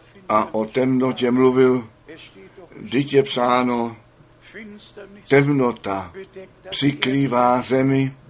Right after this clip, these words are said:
a mrákoty národy, ale nad tebou má vzejít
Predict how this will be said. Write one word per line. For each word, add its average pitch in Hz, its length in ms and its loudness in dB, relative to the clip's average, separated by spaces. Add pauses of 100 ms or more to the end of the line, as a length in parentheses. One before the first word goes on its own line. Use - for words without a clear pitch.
(640)
a 107 320 0
mrákoty 117 960 -2 (120)
národy, 110 640 4
ale 120 300 2
nad 120 280 0
tebou 113 440 -2 (500)
má 113 280 4
vzejít 113 640 0